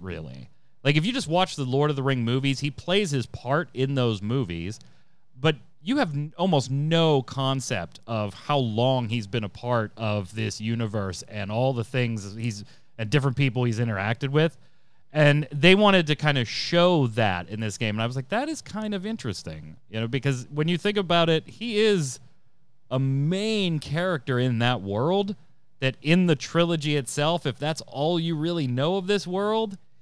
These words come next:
he's not an A-list character in that. So I like this aspect of kind of exploring him a little more every time I see the, a new trailer or something, new gameplay footage.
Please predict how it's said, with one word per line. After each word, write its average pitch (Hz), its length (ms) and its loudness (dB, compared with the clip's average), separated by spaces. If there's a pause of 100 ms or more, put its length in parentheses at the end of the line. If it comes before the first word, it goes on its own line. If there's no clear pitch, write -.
(120)
he's 208 220 -6
not 214 300 0 (540)
an 147 240 0
A-list 151 760 4
character 127 760 0
in 107 260 -2
that. 87 340 -2
So 131 180 0
I 147 120 6
like 180 420 4
this 117 260 0
aspect 113 560 -2
of 98 140 -8
kind 104 180 0
of 95 80 -6
exploring 104 540 -4
him 113 100 0
a 113 60 0
little 151 260 2
more 143 520 2 (440)
every 151 320 4
time 131 380 0
I 117 100 2
see 110 240 -4
the, 98 460 -2
a 113 80 -2
new 110 180 0
trailer 92 460 -4
or 80 60 -8
something, 85 420 -8
new 95 100 -4
gameplay 90 460 -6
footage. 76 400 -14